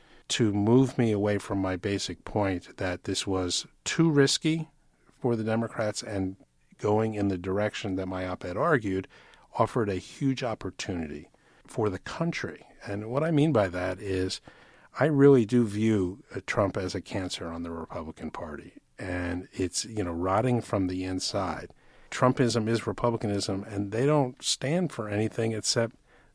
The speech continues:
the whim of Donald Trump and the grievance of Donald Trump. That's not sustainable, uh, as a party in the post, uh, Trump era. And I think he's done so much damage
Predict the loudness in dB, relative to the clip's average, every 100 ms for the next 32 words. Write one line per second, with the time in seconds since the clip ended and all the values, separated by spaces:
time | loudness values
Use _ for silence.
0 | _ 0 4 4 4 2 0 -2 -2 -4
1 | -8 -8 -8 -10 -18 _ -6 -2 -2 -2
2 | -4 -2 4 4 4 0 -6 -8 -8 -8
3 | -8 -6 -10 -10 -10 -10 -16 -20 -20 -20
4 | -8 -2 0 4 4 4 -2 -2 -4 -4
5 | -8 -10 -14 -18 -18 -6 -4 -4 -4 -6
6 | -6 -4 -2 -2 -6 -12 -20 -20 -20 _
7 | -4 -2 -2 0 0 0 -8 -14 -8 -8
8 | -6 -6 -6 -6 -8 -8 -10 -16 _ -20
9 | -20 _ -2 2 2 0 0 0 0 0
10 | 0 2 4 4 4 0 -2 -2 0 -2
11 | -6 -10